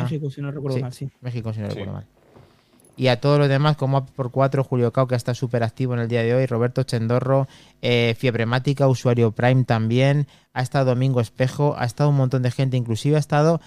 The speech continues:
Speaker 2: Apelianos
Speaker 3: Compañeros
Speaker 2: por
Speaker 3: de
Speaker 2: parte de
Speaker 3: Apple
Speaker 2: Isra.
Speaker 3: por cuatro, Apelianos, sí.
Speaker 2: Sí, ha estado los compañeros. Muchísimas gracias por, por estar con nosotros y disfrutar de este viernes del Black Friday, Mac Friday para los amigos, con Mac Trompa. Y lo tenemos, chicos.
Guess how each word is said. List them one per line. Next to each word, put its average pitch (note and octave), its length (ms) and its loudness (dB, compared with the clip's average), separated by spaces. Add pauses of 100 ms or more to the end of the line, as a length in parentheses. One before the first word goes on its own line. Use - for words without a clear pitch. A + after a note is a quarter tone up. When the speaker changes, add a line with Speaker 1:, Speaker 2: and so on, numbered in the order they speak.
(160)
Speaker 2:
Apelianos B2 600 2
Speaker 3:
Compañeros C3 140 2
Speaker 2:
por A2 40 0
Speaker 3:
de G#2 40 -4
Speaker 2:
parte C3 300 2
de B2 220 4
Speaker 3:
Apple C3+ 120 4
Speaker 2:
Isra. E3+ 220 4
Speaker 3:
por G3+ 180 -6
cuatro, A#2+ 540 -4
Apelianos, A2+ 800 -4
sí. - 160 -16
Speaker 2:
Sí, - 280 0 (120)
ha C3 160 -4
estado B2 720 0
los A#2 120 -4
compañeros. B2+ 680 -2
Muchísimas B2+ 400 -4
gracias B2 260 -2
por, A2+ 600 -4
por A2+ 120 -8
estar A#2 220 -6
con A#2+ 100 -6
nosotros B2+ 500 -4
y C3 40 -2
disfrutar A2+ 480 -2
de A#2 80 -2
este A2 200 -4
viernes A2 420 0
del G#2 120 -2
Black A2 200 -4
Friday, B2 480 0
Mac - 260 -2 (480)
Friday B2 320 2
para A#2 160 2
los A2 140 -2
amigos, B2+ 360 -2 (380)
con A2+ 220 0
Mac G2+ 120 -2
Trompa. C3+ 320 2 (600)
Y A#2+ 360 2
lo A2+ 140 0
tenemos, A#2 360 0
chicos. G#2+ 360 -6